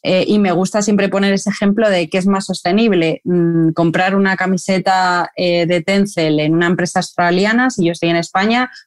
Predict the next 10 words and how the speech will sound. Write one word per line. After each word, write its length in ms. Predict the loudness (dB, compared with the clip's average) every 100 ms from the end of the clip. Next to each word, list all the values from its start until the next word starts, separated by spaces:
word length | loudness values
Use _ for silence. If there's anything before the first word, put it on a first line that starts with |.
| -6
o, 400 | 0 0 0 -2
mm, 140 | -2
comprar 480 | 0 0 0 0 0
una 420 | 0 0 0 0
en 380 | 2 2 2 0 0
una 420 | 0 2 0 0
tienda 260 | 0 0
de 80 | 0
segunda 380 | -2 -2 0 2
mano. 300 | 2 0 -2